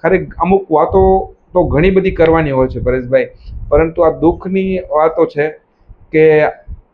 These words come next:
એટલો બધો ભ્રષ્ટાચાર છે, એનો કોઈ માપ નથી. પ્લસ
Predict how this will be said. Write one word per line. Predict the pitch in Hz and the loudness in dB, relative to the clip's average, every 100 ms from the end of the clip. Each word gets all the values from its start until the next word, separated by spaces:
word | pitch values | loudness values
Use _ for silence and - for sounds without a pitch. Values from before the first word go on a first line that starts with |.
| _ _ _ _ - - - - - - | _ _ _ _ -16 -14 -10 -10 -8 -4
એટલો | - 214 202 | -4 0 2
બધો | 180 185 | 2 2
ભ્રષ્ટાચાર | 147 143 151 180 165 165 151 | 2 0 -2 -2 0 2 0
છે, | 135 151 151 156 143 | 0 0 2 0 -8
એનો | 147 | -12
કોઈ | - 135 | -2 -2
માપ | 110 117 160 - | 0 0 -2 -2
નથી. | 113 110 113 120 - - _ _ _ - _ _ _ - _ _ - - - | -8 -8 -10 -12 -12 -12 _ _ _ -20 _ _ _ -20 _ _ -12 -12 -2
પ્લસ | 185 196 185 | 0 0 -2